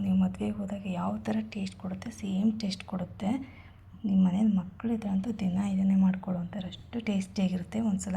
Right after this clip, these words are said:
ಮಾಡಿ ನೋಡಿ. ಬಟಾಣಿ ಹಾಕ್ತಾಯಿದ್ದೀನಿ. ಬಟಾಣಿಗೆ ಸ್ವಲ್ಪ ಉಪ್ಪು ಹಾಕ್ಕೊತೀನಿ, ಉಪ್ಪು ಬಿಡಿಲಿ ಅಂದ್ಬಿಟ್ಟು ಒಂದು ಅರ್ಧ ಸ್ಪೂನಷ್ಟು ಉಪ್ಪು ಹಾಕ್ಕೊಂಡು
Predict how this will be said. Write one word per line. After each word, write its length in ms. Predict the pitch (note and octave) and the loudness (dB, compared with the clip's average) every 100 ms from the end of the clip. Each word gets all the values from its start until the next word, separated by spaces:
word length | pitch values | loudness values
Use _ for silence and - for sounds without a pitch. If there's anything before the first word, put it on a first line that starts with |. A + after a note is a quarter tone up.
| F3+ | 0
ಮಾಡಿ 280 | F3+ F#3 G#3+ - - - - - | 0 0 -2 -6 -14 -18 -18 -2
ನೋಡಿ. 160 | G3 F#3 | 0 0
ಬಟಾಣಿ 400 | F#3 F#3 F#3+ G3 | 0 2 4 4
ಹಾಕ್ತಾಯಿದ್ದೀನಿ. 640 | F#3 F#3 - F#3 F#3 G#3+ F4 - - - - - - - - - - - - - - - - A3+ | 2 -2 -4 -4 -2 -2 -2 -12 -20 -20 -20 -20 -20 -20 -20 -20 -20 -20 -20 -20 -20 -20 -8 -2
ಬಟಾಣಿಗೆ 540 | G#3 G3 F#3+ F#3+ A3 | 0 2 2 4 2
ಸ್ವಲ್ಪ 360 | E4 A#3+ B3+ B3+ | -2 -6 -8 -4
ಉಪ್ಪು 340 | A#3+ G3+ - F#3 | -4 -6 -6 -4
ಹಾಕ್ಕೊತೀನಿ, 440 | F#3 F#3+ F#3+ F#3+ | -4 -4 -4 -4
ಉಪ್ಪು 240 | F3+ F#3+ | -6 -6
ಬಿಡಿಲಿ 320 | - F#3 F3+ F3 | -4 -4 -4 -6
ಅಂದ್ಬಿಟ್ಟು 440 | F3 - - - - - - - - - - - - - - - - - - - - - - - - | -6 -8 -12 -16 -18 -20 -20 -20 -20 -20 -20 -20 -20 -20 -20 -20 -20 -20 -20 -20 -20 -20 -20 -16 -8
ಒಂದು 180 | G3 F#3 | -2 -2
ಅರ್ಧ 140 | F#3 F#3 | -2 -6
ಸ್ಪೂನಷ್ಟು 460 | - F#3 F#3 - | -4 -4 -4 -6
ಉಪ್ಪು 200 | F#3+ - | -8 -6
ಹಾಕ್ಕೊಂಡು 420 | F3+ - F#3 F#3 | -6 -4 -4 -4